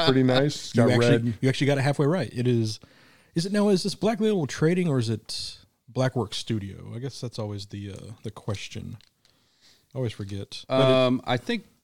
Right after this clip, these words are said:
Speaker 3: this is Black Label.
Speaker 2: Okay, so Black Label Trading, this is the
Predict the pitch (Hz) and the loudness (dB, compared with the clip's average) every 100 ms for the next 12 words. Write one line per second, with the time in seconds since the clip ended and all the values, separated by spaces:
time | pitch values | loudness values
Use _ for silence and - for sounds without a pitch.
0 | - 139 - 127 117 107 - - 113 101 | -6 -4 -2 -2 -2 -4 -8 -4 -2 -2
1 | - 92 95 85 60 57 113 107 98 - | -4 -4 -2 -4 -6 -8 -6 -6 -6 -10
2 | - 110 156 180 180 180 - 127 120 120 | -6 -2 0 0 0 0 2 2 4 2
3 | 117 110 127 113 110 | 0 -2 -4 -4 -6